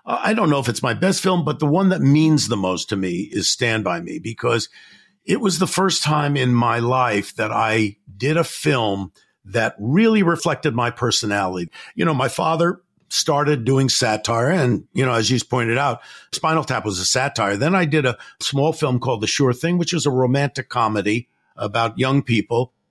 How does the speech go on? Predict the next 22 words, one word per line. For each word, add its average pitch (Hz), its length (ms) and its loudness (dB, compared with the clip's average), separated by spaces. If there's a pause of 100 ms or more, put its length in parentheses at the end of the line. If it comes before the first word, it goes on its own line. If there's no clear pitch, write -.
(160)
And 139 340 0
my 135 160 0
dad 131 280 -2
had 123 180 -2
done 123 200 0
a 120 60 2
number 123 300 2
of 107 100 -2
romantic 113 480 0
comedies, 151 480 0 (280)
but 131 280 -2
Stand 311 360 -2
By 285 120 0
Me 254 120 0
was 202 180 2
the 190 80 0
first - 400 -2
time 185 200 2
I 170 120 2
did 143 200 0
something 151 400 0
that 123 240 -2